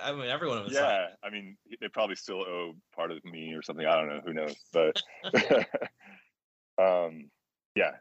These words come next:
Speaker 2: So there wa-, there was a signature that happened on something.
Speaker 1: Yeah.
Speaker 2: Um, but I'm pretty sure that, yeah, I'm pretty sure that's all null now.
Speaker 1: Oh, I'm sure. What, uh, uh, was there any cool tours you did with Honey Locust, uh, like, other than Lugnut, or was there any, uh, like, other ones you did?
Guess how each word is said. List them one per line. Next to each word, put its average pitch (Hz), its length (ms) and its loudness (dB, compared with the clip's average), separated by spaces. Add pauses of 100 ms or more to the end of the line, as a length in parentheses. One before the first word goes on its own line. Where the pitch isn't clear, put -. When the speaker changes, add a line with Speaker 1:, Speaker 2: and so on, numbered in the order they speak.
(280)
Speaker 2:
So 101 180 -4
there 107 160 2
wa-, 127 140 2
there 127 100 2
was 131 140 0
a 107 60 -6
signature 92 640 -2
that 82 160 -4
happened 80 380 -2
on 80 160 -8 (200)
something. 76 520 -6 (340)
Speaker 1:
Yeah. 123 280 2
Speaker 2:
Um, 240 120 -12 (880)
but 78 100 4
I'm 76 60 0
pretty 92 180 2
sure 87 120 0
that, 76 120 4
yeah, 78 140 2
I'm 71 60 -6
pretty - 160 -4
sure 73 100 -4
that's 71 120 -6
all 73 120 0
null 73 340 -2
now. 71 280 -2 (440)
Speaker 1:
Oh, 156 120 0
I'm 113 260 -2
sure. 92 380 -8 (500)
What, 151 260 0
uh, 143 340 4
uh, 139 120 -2 (100)
was 151 340 -2
there 175 100 2
any 160 120 2
cool 165 160 0
tours 139 380 0
you 160 60 -2
did 156 140 2
with 156 120 -2
Honey 160 200 0
Locust, 165 340 0
uh, 117 240 2
like, 123 160 4
other 131 180 4
than 127 80 0
Lugnut, 147 420 2
or 113 120 4
was 104 140 0
there 110 260 0
any, 117 260 -2
uh, 113 80 0
like, 98 180 -2
other 113 160 0
ones 135 180 0
you 147 120 4
did? 170 180 2